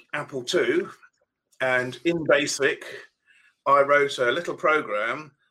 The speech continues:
that would capture the company name, the company address, the vat number, uh, et cetera, et cetera, and it would save it to a, uh, floppy disk drive as a text file.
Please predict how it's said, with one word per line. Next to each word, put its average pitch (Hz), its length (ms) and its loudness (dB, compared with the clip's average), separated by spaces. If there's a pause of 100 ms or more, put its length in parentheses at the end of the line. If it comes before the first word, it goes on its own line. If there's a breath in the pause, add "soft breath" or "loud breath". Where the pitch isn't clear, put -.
(120)
that 135 160 -6
would 127 160 -12
capture 131 540 -2
the 110 400 -6 (100)
company 147 380 -8
name, 131 340 -2
the 123 80 -8
company 127 420 -8
address, 120 400 -4
the 113 120 -8
vat 123 260 0
number, 117 520 2 (400 soft breath)
uh, 110 240 2
et 131 140 -2
cetera, 120 340 -4
et - 80 -12
cetera, 147 520 -2 (300 soft breath)
and 131 100 0
it - 100 -4
would 127 100 -8
save 151 320 0
it 127 200 0
to 123 240 2
a, 117 300 4 (160)
uh, 113 320 4
floppy 175 340 0
disk 127 260 -4
drive 120 360 4
as 110 120 -8
a 113 140 -2 (320)
text - 300 -4
file. - 280 -10